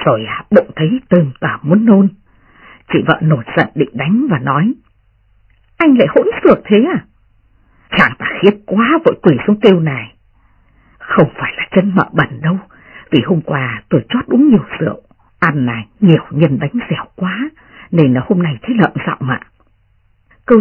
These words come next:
chuyện làm cho giả mẫu và mọi người cười ầm lên, giả chính lại rót một chén rượu nữa mời giả mẫu. Giả mẫu cười nói: "Đã thế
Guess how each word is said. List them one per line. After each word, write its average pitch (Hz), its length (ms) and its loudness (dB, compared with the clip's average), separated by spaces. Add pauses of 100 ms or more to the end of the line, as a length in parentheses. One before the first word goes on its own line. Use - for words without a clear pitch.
chuyện 135 340 2
làm 151 180 -2
cho 220 160 -2 (100)
giả 160 120 0
mẫu 143 300 0 (120)
và 175 120 2
mọi 143 200 0
người 135 460 2
cười 135 320 2
ầm 151 260 0
lên, 196 320 2 (400)
giả 170 240 0 (100)
chính 202 340 2
lại 131 460 0
rót 294 140 2
một 247 120 2 (120)
chén 196 260 2
rượu 170 160 4
nữa 147 380 2
mời 135 380 0 (100)
giả 131 200 -2
mẫu. 156 220 0 (560)
Giả 160 120 2
mẫu 135 380 0
cười 147 180 4
nói: 135 420 0 (920)
"Đã 160 360 -2
thế 196 440 0